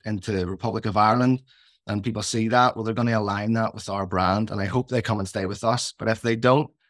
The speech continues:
I know that they're gonna have a great time in the city and go home and tell ten of their friends, you know, "I went to Belfast and it was actually amazing. You should go." And maybe one of those people will come and stay with us. So I have a real passion for the city. I think it,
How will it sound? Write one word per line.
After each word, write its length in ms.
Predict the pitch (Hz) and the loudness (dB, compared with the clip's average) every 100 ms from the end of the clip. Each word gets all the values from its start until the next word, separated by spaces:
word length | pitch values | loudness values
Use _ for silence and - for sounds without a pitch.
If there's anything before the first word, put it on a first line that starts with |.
| _ | _
I 120 | 113 | 2
know 420 | 120 120 123 131 143 | 4 6 6 4 4
that 140 | 120 | 2
they're 120 | 113 | 0
gonna 180 | 104 104 | -2 -4
have 180 | 104 98 | -4 -8
a 40 | |
great 260 | 98 110 104 | -8 -8 -2
time 260 | 113 107 | 0 2
in 80 | 110 | 0
the 60 | 107 | 0
city 440 | 135 135 151 131 _ _ _ - | 0 2 2 0 _ _ _ -2
and 180 | 113 110 | 0 2
go 160 | 117 | 0
home 140 | 120 113 | 2 0
and 120 | 107 | 0
tell 400 | 113 107 104 101 _ | 0 -2 -2 -8 _
ten 240 | - 110 113 | -4 0 0
of 80 | 101 | -2
their 100 | 98 | -4
friends, 480 | 98 90 98 110 | -4 -2 -2 -4
you 100 | 117 | -4
know, 120 | 113 104 | -4 0
"I 40 | |
went 200 | 120 123 | 0 0
to 60 | 104 | 0
Belfast 480 | 101 98 113 107 | -2 -2 -2 -4
and 80 | 110 | -6
it 40 | 76 | -6
was 120 | 104 | -4
actually 300 | 107 - 92 | -2 -2 0
amazing. 440 | 92 90 92 120 | 2 2 0 0
You 60 | 107 | 0
should 220 | 113 95 | -2 -2
go." 300 | 104 101 113 _ _ - | -2 -2 -4 _ _ -2
And 80 | 117 | 0
maybe 180 | 117 | 2
one 140 | 123 117 | 2 0
of 60 | |
those 180 | 101 95 | 0 -4
people 240 | - 95 104 | -8 -10 -10
will 80 | |
come 160 | 95 104 | -6 -4
and 80 | 98 | -4
stay 200 | - 98 | -4 -6
with 160 | 95 107 | -6 -6
us. 180 | 104 | -6
So 320 | - 98 95 90 _ _ _ _ _ _ | -6 -4 -6 -10 _ _ _ _ _ _
I 60 | 120 | 0
have 80 | 135 | 6
a 40 | |
real 140 | 131 | 6
passion 360 | 123 123 127 127 | 6 4 4 0
for 100 | 127 | -4
the 80 | 113 | -4
city. 400 | - 120 117 117 | -2 -2 -2 -2
I 60 | 92 | -2
think 240 | 113 110 | -2 -2
it, 100 | 107 | -6